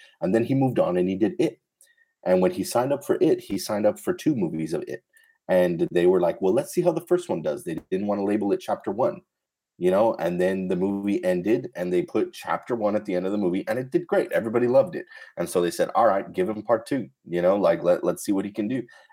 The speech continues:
And they d-, you can tell they didn't do what they did to Zack Snyder to, to him, to Andy Muschietti, 'cause he released a three-hour movie about a clown eating children.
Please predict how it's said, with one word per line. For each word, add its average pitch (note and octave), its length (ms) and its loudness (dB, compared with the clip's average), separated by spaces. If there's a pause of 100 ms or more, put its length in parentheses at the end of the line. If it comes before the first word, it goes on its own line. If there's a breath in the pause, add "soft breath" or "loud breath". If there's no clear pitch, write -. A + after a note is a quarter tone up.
And G2+ 120 -2
they G2 140 0 (120)
d-, - 120 -12
you C3+ 160 -2
can C#3 240 -4
tell A2+ 480 2 (400)
they G2+ 320 2
didn't B2 420 2 (960)
do G#2 180 0
what G#2+ 240 0
they F2 100 -2
did F#2 260 -4
to - 140 -4 (100)
Zack F2 220 0
Snyder E2 480 -6 (600)
to, E2 380 0 (140)
to E2 160 -2
him, E2 240 -2
to - 140 -2
Andy D#2+ 180 -2
Muschietti, D#2+ 500 -6 (220 loud breath)
'cause F#2 140 0
he F#2 200 -2
released F#2 440 0
a E2+ 80 0
three-hour F#2+ 760 2
movie E2+ 300 2
about D#2 260 -2
a - 120 -8
clown F2 520 -2
eating E2 300 -8
children. E2 400 -12